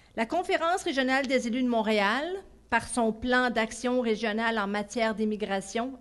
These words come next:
d'intégration et de relations interculturelles, qu'on appelle le parmi, vise à développer la région de Montréal en misant sur l'atout privilégié qu'est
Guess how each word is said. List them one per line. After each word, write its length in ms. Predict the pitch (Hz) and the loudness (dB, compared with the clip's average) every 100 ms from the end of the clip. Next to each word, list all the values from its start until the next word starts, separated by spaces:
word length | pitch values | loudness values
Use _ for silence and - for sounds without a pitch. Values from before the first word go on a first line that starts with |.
| - | -6
d'intégration 800 | 202 208 202 202 190 226 226 240 - | -4 -4 -2 -2 -2 -2 -4 -6 -10
et 60 | |
de 120 | 175 196 | -6 -2
relations 580 | 202 202 196 - 214 214 | 0 -2 -2 -4 -4 -6
interculturelles, 960 | 190 180 180 - 175 - 196 226 294 302 - - - | -10 -8 -10 -12 -14 -10 -2 0 0 -4 -14 -20 -8
qu'on 160 | 196 | -4
appelle 420 | 185 175 214 208 - | -4 -2 0 0 -2
le 120 | 190 | -4
parmi, 520 | 175 202 214 247 339 - - - - - - 196 | -4 -4 -2 -2 -2 -8 -18 -20 -20 -20 -20 -12
vise 520 | 196 320 330 302 220 208 | -4 0 0 -2 -2 -2
à 80 | |
développer 720 | 202 262 247 247 247 294 302 - | 0 0 4 2 2 -2 -2 0
la 140 | 214 | 0
région 420 | 226 254 262 254 | 2 2 2 0
de 80 | 240 | 0
Montréal 680 | 214 196 202 202 226 247 247 | 0 -2 -2 0 -2 -4 -6
en 140 | 214 220 | -4 -2
misant 500 | 254 302 226 214 180 - - - | 0 0 0 -2 -2 -10 -20 -20
sur 220 | - 214 | -6 -2
l'atout 380 | 214 247 247 294 | 2 2 2 -4
privilégié 760 | - 247 214 214 214 185 247 254 | -2 -2 0 0 0 0 -4 -4
qu'est 280 | - 233 | -4 -4